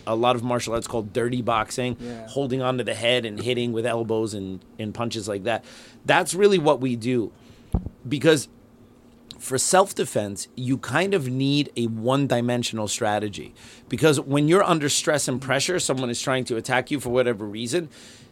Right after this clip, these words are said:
Speaker 1: that's, you're not gonna go back and forth and test the jab and see how he reacts and figure out his timing and then start setting up little attacks and traps to do this and that, because in self-defense, you don't have that luxury.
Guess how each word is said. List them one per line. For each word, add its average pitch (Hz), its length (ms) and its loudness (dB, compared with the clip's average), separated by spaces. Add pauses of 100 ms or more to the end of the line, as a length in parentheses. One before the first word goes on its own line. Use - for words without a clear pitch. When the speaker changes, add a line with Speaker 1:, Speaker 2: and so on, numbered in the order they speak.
(420)
Speaker 1:
that's, - 360 0
you're 175 200 2
not 202 240 4
gonna 190 160 4
go 165 220 4
back 151 240 4
and 139 140 -2
forth 156 360 2
and 123 140 -2
test 151 240 2
the 139 80 -2
jab 139 380 4
and 127 120 0
see 147 180 0
how 139 140 4
he 135 120 2
reacts 143 500 2
and 123 100 -2
figure 143 280 0
out 131 140 6
his 123 120 -4
timing 139 600 2 (280)
and 147 140 0
then 147 80 -2
start 147 280 2
setting 156 300 4
up 147 140 2
little 143 260 2
attacks 139 440 0
and 127 100 -4
traps 139 380 4
to 135 100 -2
do 131 160 2
this 127 200 -2
and 123 120 0
that, 117 200 -2
because 120 280 -2
in 123 100 -6
self-defense, 120 680 -2
you 135 120 0
don't 127 100 0
have 123 160 0
that 107 140 2
luxury. 110 420 0